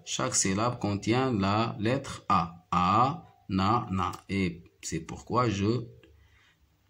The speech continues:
les entoure tous les syllabes.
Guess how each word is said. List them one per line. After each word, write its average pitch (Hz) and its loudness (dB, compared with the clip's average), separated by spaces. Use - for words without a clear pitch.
les 90 -2
entoure 85 -2
tous 127 2
les 123 -2
syllabes. 82 -4